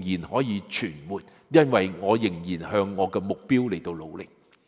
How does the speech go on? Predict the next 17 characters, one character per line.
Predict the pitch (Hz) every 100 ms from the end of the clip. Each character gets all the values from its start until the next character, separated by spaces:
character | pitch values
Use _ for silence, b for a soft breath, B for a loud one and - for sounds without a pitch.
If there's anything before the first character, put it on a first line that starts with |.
| _ _ b b b b
今 | 208
日 | 185
我 | 127 127
何 | 113
等 | 113 147
期 | 104
待 | 92
我 | 101 98 117
哋 |
大 | 107 160
家 | 139
都 | 135
學 | 101
習 | 87 - 107
一 | 104
樣 | 82
嘢。 | 82 82